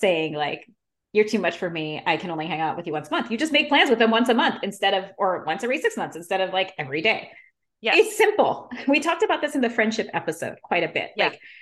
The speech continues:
Speaker 2: Yeah.
Speaker 1: that, that you can set these boundaries and have your people be in your life in ways that feel comfortable and doable for you.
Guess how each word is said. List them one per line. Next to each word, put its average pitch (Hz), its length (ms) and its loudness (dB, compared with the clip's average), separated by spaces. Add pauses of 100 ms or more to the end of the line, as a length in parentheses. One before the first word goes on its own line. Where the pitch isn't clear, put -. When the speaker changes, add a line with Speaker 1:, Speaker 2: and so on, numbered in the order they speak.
(140)
Speaker 2:
Yeah. 196 160 2 (240)
Speaker 1:
that, 220 300 4
that 220 160 2
you 220 100 -2
can 240 140 0
set 240 180 -2
these 226 160 -6
boundaries 175 460 -4
and 170 320 -8
have 202 240 0
your 180 100 0
people 165 380 -4
be 175 160 -8
in 165 80 -6
your 156 100 -6
life 147 220 -4
in 170 80 -6
ways 156 180 0
that 156 100 -8
feel 160 140 -2
comfortable 170 500 -2
and 156 240 -4
doable 143 400 -4
for 151 140 -8
you. 107 240 -8